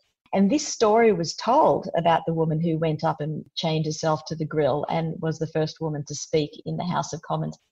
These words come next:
But they didn't happen to mention that this woman was an Australian. I was most peeved. So in the end, they sent up the guards to try to get her away. They couldn't unlock her, and so they ended up cutting away the whole grill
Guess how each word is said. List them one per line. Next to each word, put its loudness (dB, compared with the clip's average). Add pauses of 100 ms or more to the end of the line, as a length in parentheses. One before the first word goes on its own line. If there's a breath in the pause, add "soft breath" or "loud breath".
(120)
But 0
they 4
didn't -2
happen 0
to -4
mention -2
that 2
this -4
woman 0
was 0
an -2
Australian. 2
I -4
was -4
most -2
peeved. -2 (580)
So 8
in 2
the 4
end, 0
they 2
sent 0
up 2 (140)
the 2
guards 4
to -2
try 2
to 0
get 4
her 0
away. 0 (400)
They 6
couldn't 2 (100)
unlock 2
her, 2
and -2
so 0
they 2
ended 0
up 0 (120)
cutting 0
away 0
the -2
whole 0
grill 0